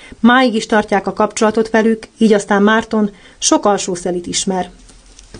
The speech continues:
Zsombor szerette volna tudni, hogy a komlósiak mennyire bírják a nyelvet,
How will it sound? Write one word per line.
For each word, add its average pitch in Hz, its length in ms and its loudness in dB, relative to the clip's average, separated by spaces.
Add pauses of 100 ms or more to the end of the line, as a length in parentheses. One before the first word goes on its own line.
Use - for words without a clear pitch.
(140)
Zsombor 277 360 2
szerette 269 380 0
volna 190 280 0
tudni, 214 400 0 (360)
hogy 214 160 2
a 208 60 2
komlósiak 254 680 2
mennyire 233 340 4
bírják 185 440 0
a 185 40 -4
nyelvet, 202 480 2